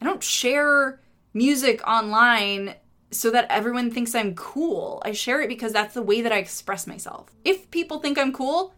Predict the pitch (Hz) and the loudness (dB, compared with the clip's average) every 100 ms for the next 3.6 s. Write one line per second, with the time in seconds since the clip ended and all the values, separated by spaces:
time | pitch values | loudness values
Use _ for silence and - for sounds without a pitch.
0 | _ 233 277 415 311 - - - 233 240 | _ 0 2 2 -2 -8 -12 0 2 2
1 | 226 - 359 - 240 202 180 - 208 - | 0 -2 -2 0 2 2 2 -2 -4 -6
2 | 208 202 - 233 285 320 254 226 349 440 | -12 -10 -6 -4 -2 -2 0 2 4 2
3 | 190 - - _ 220 - | 0 -4 -16 _ -6 -6